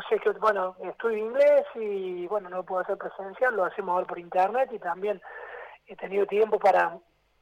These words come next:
presenciar muchas de las charlas que hoy se dan por plataformas digitales, tratando de enriquecerme en el plano futbolístico, o sea que, eh, tratando de aprovechar, eh, este tiempo para, bueno,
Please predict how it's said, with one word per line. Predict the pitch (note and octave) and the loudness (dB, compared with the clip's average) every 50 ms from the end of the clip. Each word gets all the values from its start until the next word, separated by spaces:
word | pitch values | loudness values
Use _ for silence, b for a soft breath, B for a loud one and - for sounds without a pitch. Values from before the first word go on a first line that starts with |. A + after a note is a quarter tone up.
| _ _ _ _ _ _ - | _ _ _ _ _ _ -6
presenciar | F#3+ E3+ - - F3 F3+ F3+ - - G#3+ G3+ G3 | -6 -6 -4 -6 -6 -6 -4 -2 0 0 0 0
muchas | G3+ G#3 A3 G#3+ - G#3 G3 F#3+ | -4 -8 -10 -4 -2 0 0 0
de | |
las | F#3 F3 - - | -2 -4 -6 0
charlas | - G#3+ G#3+ G#3 G#3 G3 F3+ | 2 4 4 4 4 0 0
que | - - F#3+ | -2 -4 -4
hoy | F#3+ F#3+ - | -4 -4 -6
se | F#3 | -4
dan | G3 G3 F#3+ - | -4 -2 -2 -2
por | F#3+ F3+ | -4 -6
plataformas | - - F3 - F3+ E3+ F3+ F#3+ F#3 F#3+ F#3 E3 | -6 -6 -2 0 0 2 2 0 0 0 -2 -2
digitales, | F3 D#3 E3+ F#3 G3 - A3+ A#3 B3 B3 B3+ B3+ A3 - | -4 -8 -10 -12 -2 2 4 6 6 8 6 6 4 4
tratando | _ F3 F3 - F#3 F#3 F3+ F3 F3 | _ -6 -4 -4 -4 -6 -6 -8 -10
de | F3+ F3 | -8 -8
enriquecerme | E3+ - - - F#3 F3 E3+ - - G3+ G3 G3 F#3 F3+ E3+ - B B B B B B B B _ _ _ | -8 -6 -6 0 2 2 2 2 4 4 4 4 4 0 -6 -8 B B B B B B B B _ _ _
en | A3+ G#3 | -2 -2
el | G3+ G3+ | -2 0
plano | - - A#3+ A3 G#3 - | 4 4 6 6 6 2
futbolístico, | - G#3 G3+ G#3 A3 B3 C#4 B3+ - - F#3 F3+ | 4 4 6 6 6 6 4 -2 -6 -4 -2 -2
o | F3 | -2
sea | - B3+ B3 | 2 0 0
que, | - F#4+ | 0 -2
eh, | - _ _ _ _ _ - - _ _ _ _ _ G#4+ G4+ G4 G4+ - _ _ _ _ _ _ _ _ _ | -8 _ _ _ _ _ -20 -20 _ _ _ _ _ -12 -12 -12 -12 -14 _ _ _ _ _ _ _ _ _
tratando | - - F3+ F#3 A3+ A#3 A#3 B3+ A3+ | 0 0 4 6 8 8 8 8 6
de | G#3 | 6
aprovechar, | - - F#3+ F#3 F3+ F3+ F#3 - - A3 G#3+ G3 | 6 6 6 6 6 6 4 4 6 6 6 8
eh, | F#3 F3 E3+ E3+ E3 E3 D#3+ D#3+ D#3 D#3 E3 _ _ _ _ _ _ _ _ _ _ _ | 6 4 2 0 -2 -4 -4 -4 -6 -8 -10 _ _ _ _ _ _ _ _ _ _ _
este | - E3+ E3+ - G#3 | -10 -10 -4 -4 -4
tiempo | - G#3+ A3+ A#3+ B3 B3+ D#4+ D#4 | -2 2 2 2 4 6 4 4
para, | - G#3 F#3+ F3 E3 | 4 2 2 2 2
bueno, | F#3 G3+ F3 | 0 0 -4